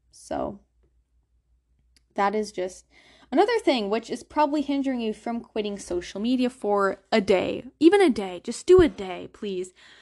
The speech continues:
is the fear of missing out. So fomo is pretty big because we think that if we quit social media, we're gonna miss out on all of the trends and all of the posts and all of that. But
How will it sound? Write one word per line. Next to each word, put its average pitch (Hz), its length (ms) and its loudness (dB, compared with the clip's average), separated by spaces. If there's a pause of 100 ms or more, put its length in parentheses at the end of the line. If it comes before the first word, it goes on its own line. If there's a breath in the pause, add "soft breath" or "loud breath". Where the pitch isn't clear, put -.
(300 loud breath)
is 262 160 0
the 285 100 0
fear 247 240 0
of 214 100 -2
missing 196 300 -10
out. - 200 -14
So 247 160 -2
fomo 320 460 2
is 254 320 -4 (320)
pretty 392 200 4
big 190 320 0 (1500 soft breath)
because 262 360 -2
we 254 140 -4
think 285 280 -4
that 247 240 -6
if 285 280 -6
we 226 160 -4
quit - 280 -8
social 202 340 -10
media, 190 260 -4
we're 220 140 -6
gonna 240 200 -4
miss 214 300 -6
out 196 280 -6
on 190 420 -12
all 233 140 -2
of 277 80 -2
the 330 80 0
trends 311 680 -6
and 180 120 -14
all 185 120 -10
of 226 100 -10
the 269 80 -4
posts 339 600 -2
and 208 160 -12
all 202 160 -4
of 202 100 -10
that. - 240 -10
But 165 200 -8